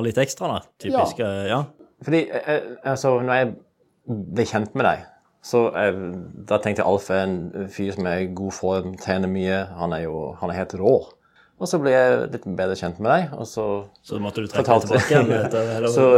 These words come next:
Speaker 3: så hørte du om blant annet Gistrup-historien, og tenkte, Ja, ok, men du er jo, du er jo i god form, er ikke du det?
Speaker 2: Jo.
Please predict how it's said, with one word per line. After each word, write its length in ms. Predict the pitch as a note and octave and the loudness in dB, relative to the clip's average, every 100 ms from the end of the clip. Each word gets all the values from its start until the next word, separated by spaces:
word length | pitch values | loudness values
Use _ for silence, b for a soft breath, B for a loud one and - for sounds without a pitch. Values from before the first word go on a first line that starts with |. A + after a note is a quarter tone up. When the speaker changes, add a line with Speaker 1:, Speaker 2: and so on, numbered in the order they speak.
| A#2 | 8
Speaker 3:
så 140 | A#2 | 4
hørte 160 | A2 - | 2 4
du 20 | G2 | 2
om 100 | G2 G2 | 2 -2
blant 220 | F#2 F#2 | -2 -2
annet 160 | F#2 | -6
Gistrup-historien, 760 | - F2 - F2+ F#2+ F#2 G#2 C#3 | -6 -10 -10 -12 -12 -8 -6 -6
og 20 | |
tenkte, 240 | - G#2 - | -6 -8 -8
Ja, 80 | B3+ | -8
ok, 240 | - F#3+ B B B B B | -6 -6 B B B B B
men 100 | C#3 | -4
du 60 | G#2+ | 4
er 80 | F2 - | 6 8
jo, 80 | A2 | 6
du 80 | |
er 140 | D#2 D#3 | 4 2
jo 60 | D3+ | 2
i 60 | B2+ | -2
god 220 | - - | -12 -2
form, 240 | D3 C#3+ F2 | 2 2 0
er 80 | G2+ | -8
ikke 160 | F#2 G#2+ | 0 2
du 80 | |
det? 80 | F#3+ G#3+ - | 2 0 -4
Speaker 2:
Jo. 100 | C3+ | -4